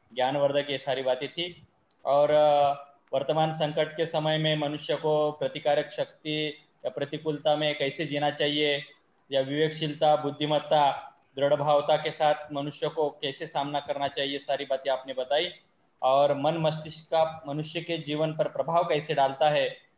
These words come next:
और सामाजिक स्वास्थ्य कैसे बिगड़ जाता है और मनुष्य का स्वास्थ्य भी कैसे बिगड़ता है, ये बातें, अ, आप आपके, यानी कि व्याख्यान में यहाँ पर प्रकट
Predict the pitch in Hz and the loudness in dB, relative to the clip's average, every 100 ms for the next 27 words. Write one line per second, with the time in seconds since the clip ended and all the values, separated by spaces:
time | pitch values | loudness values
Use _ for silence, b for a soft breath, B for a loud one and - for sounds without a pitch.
0 | _ 135 151 160 156 160 143 160 185 170 | _ 4 4 4 2 2 4 2 2 0
1 | 156 143 - 147 156 156 185 170 165 156 | 0 0 0 0 0 0 -2 0 2 2
2 | 156 165 175 165 156 156 165 160 156 147 | 2 4 4 2 -2 -4 -4 -4 -2 -4
3 | - 147 147 139 139 135 135 139 139 123 | -4 -10 -8 -10 -12 -8 -6 0 0 0
4 | - _ _ _ - 143 139 135 147 143 | -8 _ _ _ -6 2 2 2 0 0
5 | 135 - _ 135 131 131 135 135 131 131 | -2 -8 _ 0 4 4 4 4 4 2
6 | 131 139 131 123 127 127 123 120 - 135 | 0 -2 0 -2 -4 -4 -2 -2 -4 -6
7 | 135 131 131 135 131 123 - 131 | -2 -4 -2 -4 -4 -8 -14 -20